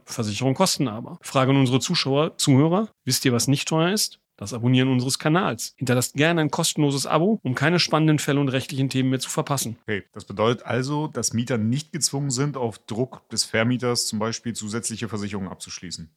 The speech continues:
Speaker 1: Genau. Mieter haben das Recht, selbst zu entscheiden, wie sie ihren Hausrat absichern und sich gegen Haftpflichtschäden schützen möchten.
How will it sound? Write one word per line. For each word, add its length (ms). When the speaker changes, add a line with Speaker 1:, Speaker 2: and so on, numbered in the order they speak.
Speaker 1:
Genau. 320
Mieter 300
haben 140
das 160
Recht, 200
selbst 260
zu 80
entscheiden, 400
wie 80
sie 120
ihren 200
Hausrat 340
absichern 420
und 100
sich 140
gegen 200
Haftpflichtschäden 560
schützen 320
möchten. 380